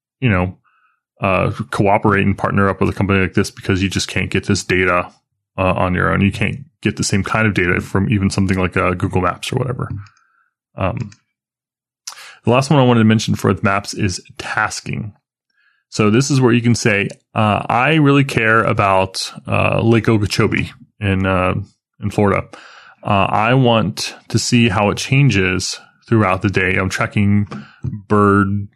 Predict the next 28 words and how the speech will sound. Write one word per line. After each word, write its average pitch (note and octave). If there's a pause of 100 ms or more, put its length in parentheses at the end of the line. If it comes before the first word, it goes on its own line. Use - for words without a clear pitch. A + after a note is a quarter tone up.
(120)
migratory G2
patterns. F#2+ (440)
Uh, G#2
so A2+
how B2+
about, D3
um, G2+ (320)
I A#2
pay C#3
you C3+
extra F#2+ (560)
and G#2
I G2+
say, G#2+
'I G2+
want A2+
snapshots A2
of G2
Lake G#2
Okeechobee, G2+
uh, D#2
twelve G#2+
times G2+
a F#2+
day - (720)
at G2
this -
resolution.'" F#2